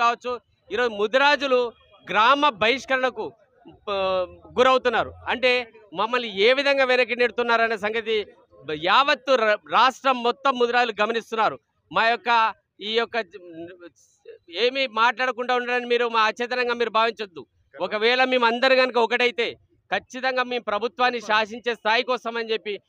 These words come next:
మా నాయకులు ఇప్పుడిప్పుడే, ఇది ఒక్కటి మీకు బెస్ట్ ఎగ్జాంపుల్. పదమూడు సంవత్సరాల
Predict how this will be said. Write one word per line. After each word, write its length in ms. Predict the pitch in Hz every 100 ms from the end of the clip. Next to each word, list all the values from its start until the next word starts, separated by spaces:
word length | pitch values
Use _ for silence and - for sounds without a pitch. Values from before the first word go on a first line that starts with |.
| _ _
మా 80 | 170 185
నాయకులు 300 | 208 247 240
ఇప్పుడిప్పుడే, 360 | 226 254 247 247 240
ఇది 100 | 226
ఒక్కటి 220 | 220 254 247
మీకు 140 | 202 170
బెస్ట్ 220 | 233 254
ఎగ్జాంపుల్. 380 | 233 240 233 196 127 - - _ -
పదమూడు 480 | 208 240 262 277 277 -
సంవత్సరాల 560 | 240 240 247 247 240